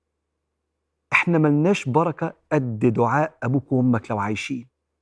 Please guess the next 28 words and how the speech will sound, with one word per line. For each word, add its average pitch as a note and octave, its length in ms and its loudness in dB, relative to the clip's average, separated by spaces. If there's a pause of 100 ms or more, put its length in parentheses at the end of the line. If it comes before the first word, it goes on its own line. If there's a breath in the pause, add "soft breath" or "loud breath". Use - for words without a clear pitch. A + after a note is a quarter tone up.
(600)
والله D3+ 400 4
ما C3 80 2
لينا C#3+ 160 2
بركة A#2+ 300 0
زيهم. G#2 320 -6 (500)
فاكر A3+ 220 2
حديث C#3+ 360 0
النبي B2+ 280 4
عليه A#2 140 2
الصلاة - 180 -6
والسلام: C3+ 460 0 (600)
"من C3 200 4
أراد C3 500 2 (440)
أن B2 320 2 (160)
يبارك B2+ 600 2
له A#2+ 320 -2 (360)
في B2 180 4
رزقه A#2+ 500 2
وينسأ C#3 720 2
له B2+ 320 2
في B2 220 2
عمره"، D3+ 400 4
يعني A2+ 260 0
يبارك D3 420 4
ليه E3 80 0
في - 80 -6
الرزق D#3 400 2
والعمر، E3 340 2